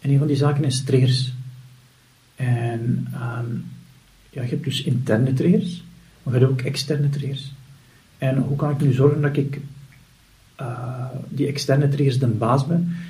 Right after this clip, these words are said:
maar hoe kan ik die interne triggers op tijd zien, zodat ik geen domme dingen doe? Ja, en, en, en ene voor mij is, eh, ik werd ongelooflijk gemakkelijk afgeleid door nieuwe binnenkomende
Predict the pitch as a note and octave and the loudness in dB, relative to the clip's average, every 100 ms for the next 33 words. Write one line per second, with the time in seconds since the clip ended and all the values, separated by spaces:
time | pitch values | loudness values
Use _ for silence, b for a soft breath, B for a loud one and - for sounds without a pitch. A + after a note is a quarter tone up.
0 | B B C3+ A#2 D3 F3 D3 C3+ C3 B2 | B B 0 0 4 4 6 4 4 0
1 | - C#3 E3 - D#3 - - - - - | 4 4 4 4 0 0 -6 -10 -12 -20
2 | - _ _ _ _ _ _ - B2+ - | -20 _ _ _ _ _ _ -10 -10 0
3 | C#3+ B2 - D#3+ E3+ F3 D3 D3 C3+ - | 2 2 0 2 4 4 2 2 0 0
4 | B2 A#2+ A#2+ C#3+ C3+ - - - - - | 0 0 2 2 2 0 -4 -10 -14 -18
5 | - - - - _ _ C#3+ D3+ C#3+ C3 | -20 -20 -20 -20 _ _ -4 2 4 6
6 | B2 B2+ C#3 - - C#3 - - E3 D#3+ | 4 4 2 0 -2 -4 -6 -4 2 4
7 | C#3 A#2+ A#2 B2 F#3 - D3 B2 C#3 B2 | 6 4 4 4 4 2 0 0 0 0
8 | - - B B B B D3 C#3+ D#3 - | -2 -6 B B B B -6 0 0 0
9 | - F3 D#3+ C#3 F3 D3 C#3 D3 C#3 C3+ | 4 6 6 4 -2 0 2 2 -2 -4
10 | - C3+ B2 A#2+ C3 C#3 C3+ B2 C3 B2+ | 0 0 0 0 4 4 6 4 4 4
11 | B2+ B2 A#2+ | 4 4 4